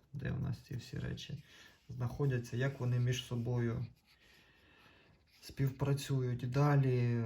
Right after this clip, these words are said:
бракує цього моменту, де брова закінчується. Тут зазвичай ось так виходить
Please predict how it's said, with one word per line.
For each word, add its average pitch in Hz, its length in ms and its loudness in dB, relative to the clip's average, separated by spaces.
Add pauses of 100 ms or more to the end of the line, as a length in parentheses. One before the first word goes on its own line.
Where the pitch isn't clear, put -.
бракує 139 640 2
цього 135 260 2
моменту, 131 500 2
де 127 180 2
брова 131 380 4
закінчується. 117 800 -4
Тут 156 360 -6
зазвичай 127 680 0
ось 120 180 -2
так 127 280 -4
виходить 123 760 -6